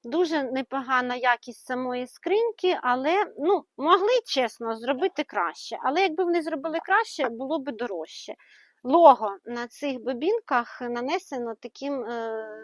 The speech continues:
золотим кольором. Воно блищить. І це те, що мені, власне, сподобалося. Ну, для колекції може бути. Бобінки ви вже, я думаю, всі бачили, вставляються вертикально ось так.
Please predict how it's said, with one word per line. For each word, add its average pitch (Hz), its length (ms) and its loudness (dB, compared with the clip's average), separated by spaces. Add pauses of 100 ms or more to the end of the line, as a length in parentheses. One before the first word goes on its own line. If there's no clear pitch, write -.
(320)
золотим 254 760 -2
кольором. 180 480 -8 (880)
Воно 262 400 -2 (200)
блищить. - 720 -10 (680)
І 247 100 -2
це 330 180 0
те, 320 200 6
що - 180 -4
мені, 247 320 -2
власне, 233 480 -2
сподобалося. 170 880 -6 (520)
Ну, 415 280 6
для 285 260 8
колекції 339 600 2
може 285 300 2
бути. 185 540 -6 (560)
Бобінки 440 540 6
ви 285 160 4
вже, 269 180 -2
я 269 100 4
думаю, 254 320 0
всі - 220 -6
бачили, 339 600 4
вставляються 262 800 2
вертикально 220 800 0
ось 262 260 -6
так. 480 420 2